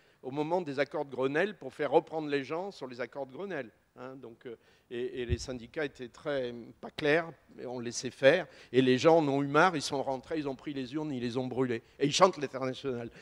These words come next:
C'est une des plus belles internationales que j'ai enregistrées, parce qu'elle, elle vient du cœur, elle est spontanée, et voilà. Après, le film se termine avec les Gilets jaunes qui n'ont plus que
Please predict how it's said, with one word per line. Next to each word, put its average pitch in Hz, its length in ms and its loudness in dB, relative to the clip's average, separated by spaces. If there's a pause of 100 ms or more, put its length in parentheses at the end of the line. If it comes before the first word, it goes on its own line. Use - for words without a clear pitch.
C'est - 120 10
une 147 80 12
des 147 100 12
plus 180 160 6
belles 165 300 12
internationales 139 800 10
que 131 120 6
j'ai 110 320 2
enregistrées, 110 680 0
parce 135 180 -6
qu'elle, 110 220 -4 (300)
elle 123 100 -2
vient 131 160 6
du 131 160 -6
cœur, 160 280 12
elle 127 100 8
est 123 40 0
spontanée, 139 840 4
et 117 40 0
voilà. 110 220 -6 (460)
Après, 180 460 12
le 151 160 4
film 180 260 -2
se 147 120 4
termine 147 380 10
avec 123 200 8
les 127 100 8
Gilets 123 280 10
jaunes 160 280 12
qui - 140 -4
n'ont 131 200 10
plus 151 240 8
que 123 420 8